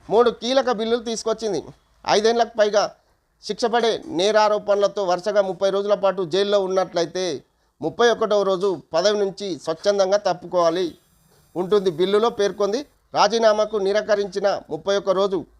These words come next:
ఆటోమేటిక్‌గా పదవి కోల్పోయే ప్రతిపాదన చేసింది. ఈ మేరకు కేంద్రం సిద్ధం చేసిన మూడు బిల్లులు కేంద్ర హోంశాఖ మంత్రి అమిత్ షా బుధవారం లోక్సభలో ప్రవేశపెట్టారు.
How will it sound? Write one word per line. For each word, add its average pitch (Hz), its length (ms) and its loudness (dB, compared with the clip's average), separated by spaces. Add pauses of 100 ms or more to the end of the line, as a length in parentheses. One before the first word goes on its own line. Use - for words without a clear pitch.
(240)
ఆటోమేటిక్‌గా 196 600 0
పదవి 185 320 0 (120)
కోల్పోయే 185 500 -4 (560)
ప్రతిపాదన 196 560 2 (100)
చేసింది. 196 400 -4 (120)
ఈ 208 100 0
మేరకు 233 320 -2 (160)
కేంద్రం 233 340 0
సిద్ధం 208 400 -2
చేసిన 214 380 0 (500)
మూడు 220 200 4
బిల్లులు 220 520 2
కేంద్ర 220 240 2
హోంశాఖ 208 420 2
మంత్రి 196 260 0
అమిత్ 202 240 0
షా 202 160 0 (320)
బుధవారం 208 400 2
లోక్సభలో 190 500 -2
ప్రవేశపెట్టారు. 185 800 -2